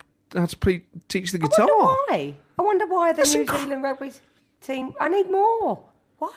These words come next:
Speaker 2: did they get there to Wales?
Speaker 1: Maybe they had a single out.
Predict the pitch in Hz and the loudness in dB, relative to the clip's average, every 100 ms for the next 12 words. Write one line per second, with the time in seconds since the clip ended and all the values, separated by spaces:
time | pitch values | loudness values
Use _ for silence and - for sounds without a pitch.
0 | - 359 370 359 392 - 339 466 427 - | -10 -8 -6 -6 -6 -4 -4 -4 -6 -8
1 | 269 415 440 392 190 170 - _ _ _ | -10 -8 -6 -6 -6 -10 -20 _ _ _
2 | _ _ - 110 104 107 95 - 113 165 | _ _ 0 2 2 2 0 0 2 4
3 | 139 98 | 4 2